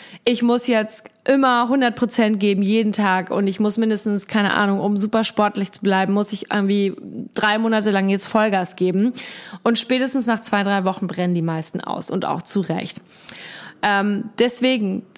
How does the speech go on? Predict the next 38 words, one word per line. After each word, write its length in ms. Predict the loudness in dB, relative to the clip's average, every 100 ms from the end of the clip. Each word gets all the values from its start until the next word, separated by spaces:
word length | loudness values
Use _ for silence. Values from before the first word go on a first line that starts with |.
| -14 -4
Erfolg 600 | -2 0 0 2 0 -4 -2
ist 280 | -2 -2
jeden 380 | -2 0 2 0
Tag 400 | 0 0 0 -2 -2
ein 320 | 0 0 0
bisschen 420 | -2 0 0 2
was 280 | 0 0 -4
dafür 420 | -4 -4 -2 -4 -4
tun. 380 | -6 -4 -6 -4
Und 320 | -2 0 0 -6 -18 -20 -18 -2
manchmal 520 | 0 0 2 2 2
ist 180 | -2 -2
es 140 | 0
so, 140 | 0 0
dass 180 | 0 0
man 80 |
sich 140 | 0 -2
nicht 180 | -2 0
aufraffen 540 | -2 0 -2 0 0
mag. 280 | 2 0 0
Und 180 | -2 0
zum 120 | 0
Beispiel 300 | 0 -2 -6
für 140 | -2
mich, 280 | -2 -2 -6
ich 120 | -6
diszipliniere 600 | -4 -4 -6 -2 0 0
mich 160 | 0 0
damit, 400 | 0 0 -2 -6 _ _ _ _ _ -10 -4
dass 200 | -2 0
selbst 200 | 0 0
wenn 80 | 0
ich 120 | -2
an 100 | -4
Ta-, 140 | -6
ich 100 | -2
hab's 160 | -2 -2
auch 140 | -4